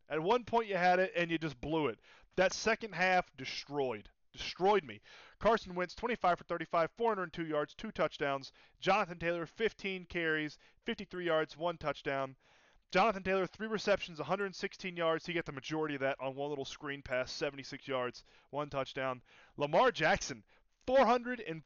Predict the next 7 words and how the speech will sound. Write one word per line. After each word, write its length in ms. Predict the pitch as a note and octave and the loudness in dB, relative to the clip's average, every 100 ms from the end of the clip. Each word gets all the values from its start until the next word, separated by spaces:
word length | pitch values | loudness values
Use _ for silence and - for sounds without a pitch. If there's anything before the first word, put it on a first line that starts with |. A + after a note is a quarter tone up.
| - | 2
forty-two 520 | A3 A#3 A3+ - G#3+ | 4 4 2 -4 -6
passing 440 | - F#3+ F#3+ E3+ C#3+ | 2 4 4 0 0
yards 400 | B2+ B2 B2+ - - - | 2 2 -2 -12 -12 -4
and 180 | D3+ C#3+ | -4 -4
sixty-two 720 | - - A3 - G3+ G3+ G3+ | -4 -4 -4 -6 -8 -4 0
rushing 380 | D3+ E3+ D#3+ C#3 | 2 2 0 -4
yards. 300 | A#2+ A#2+ | -4 -6